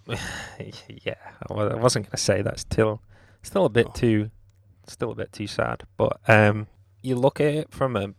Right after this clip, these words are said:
Speaker 1: a matchup standpoint, and especially with Chargers having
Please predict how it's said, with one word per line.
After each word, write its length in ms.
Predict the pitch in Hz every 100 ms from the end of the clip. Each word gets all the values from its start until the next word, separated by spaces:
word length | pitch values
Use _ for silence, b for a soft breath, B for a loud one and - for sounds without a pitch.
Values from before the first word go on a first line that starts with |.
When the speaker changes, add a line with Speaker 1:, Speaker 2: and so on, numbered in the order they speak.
| -
Speaker 1:
a 80 | 110
matchup 480 | 110 117 - 135 -
standpoint, 580 | - 131 117 135 143 - _ _ -
and 320 | 113 107 104 b b b b b b -
especially 460 | - 120 - 110 110
with 380 | 107 101 - - _ _ _ _
Chargers 480 | - 113 104 101 104
having 420 | 113 107 107 107